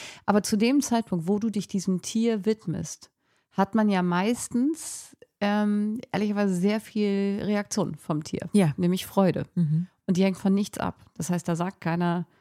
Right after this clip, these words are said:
Speaker 1: „Du hast dich aber jetzt zwei Stunden nicht um mich gekümmert, jetzt bin ich erstmal eingeschnappt. Du hast
Speaker 2: Genau.
Speaker 1: dich im sinnbildlich nicht gemeldet.“
Speaker 2: Mhm.
Speaker 1: Ähm, so, und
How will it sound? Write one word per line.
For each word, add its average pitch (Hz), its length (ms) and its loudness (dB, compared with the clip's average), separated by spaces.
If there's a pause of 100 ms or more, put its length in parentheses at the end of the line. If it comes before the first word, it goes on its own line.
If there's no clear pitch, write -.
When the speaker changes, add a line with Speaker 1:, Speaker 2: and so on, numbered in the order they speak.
(300)
Speaker 1:
„Du 135 80 -2
hast 139 160 -2
dich 139 120 0
aber 147 120 0
jetzt 139 260 -6
zwei 135 140 -2
Stunden 143 220 -2
nicht 139 160 -4
um 143 80 0
mich 139 200 -6
gekümmert, 135 380 -4
jetzt - 140 -8
bin - 100 -4
ich 135 80 -4
erstmal 107 260 -2
eingeschnappt. 151 520 -4 (200)
Du 143 140 0
hast 143 140 4
Speaker 2:
Genau. 170 120 6
Speaker 1:
dich 139 180 0
im 160 180 4
sinnbildlich 156 560 0
nicht 147 180 -4
gemeldet.“ 175 600 -2
Speaker 2:
Mhm. 170 80 6
Speaker 1:
Ähm, 156 420 4 (380)
so, 156 360 2
und 156 400 0